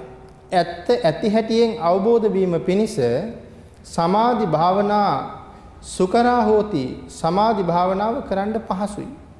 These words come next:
ඇත්ත ඇති හැටියෙන් අවබෝධ කරගන්න සමාධි භාවනාව කරන්න හරි පහසුයි.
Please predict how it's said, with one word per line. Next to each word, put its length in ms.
ඇත්ත 380
ඇති 340
හැටියෙන් 420
අවබෝධ 420
කරගන්න 500
සමාධි 520
භාවනාව 580
කරන්න 360
හරි 260
පහසුයි. 580